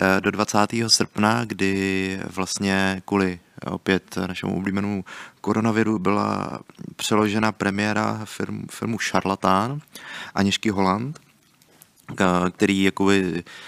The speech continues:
eh, samozřejmě navazuje na to, co jsme se bavili před chvílí, a to je vlastně stvárňování nějakých, eh, velkých postav, velkých men v, vlastně v naší kinematografii.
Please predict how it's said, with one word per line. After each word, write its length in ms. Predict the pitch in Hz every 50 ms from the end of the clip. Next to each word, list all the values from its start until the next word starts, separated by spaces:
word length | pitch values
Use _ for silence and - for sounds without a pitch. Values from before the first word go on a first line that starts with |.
| - - - - - -
eh, 240 | - 92 95 95 87
samozřejmě 420 | - - 101 101 95 107 107 101
navazuje 600 | 98 98 95 101 101 98 95 101 104 104 101 98
na 100 | 98 98
to, 140 | - 101 98
co 140 | - - -
jsme 140 | - 107
se 120 | - - 101
bavili 260 | - 98 101 110 107
před 260 | - - - 98 -
chvílí, 500 | - - 104 104 107 104 101 107 104 104
a 60 | -
to 120 | - - 101
je 60 | 98
vlastně 280 | 98 95 - - 110 98
stvárňování 960 | - - - 95 92 92 92 95 98 101 98 101 101 101 104 101 104 104 101
nějakých, 680 | 98 95 95 95 - - - 107 104 - - - - - 98
eh, 300 | 95 92 92 92 92 92 - - - - - - - -
velkých 360 | 95 92 - - 113 101 -
postav, 440 | - - 95 - - - 101 104 101
velkých 500 | 101 95 95 - - 110 107 - - -
men 400 | 98 95 92 95 101 104 101 101 101 101
v, 320 | 92 92 98 95 92 90 87
vlastně 300 | 90 95 - - - 101
v 40 | 87
naší 280 | 92 92 - - - 107
kinematografii. 840 | - - 92 90 92 90 - 104 110 113 117 - - 117 117 117 117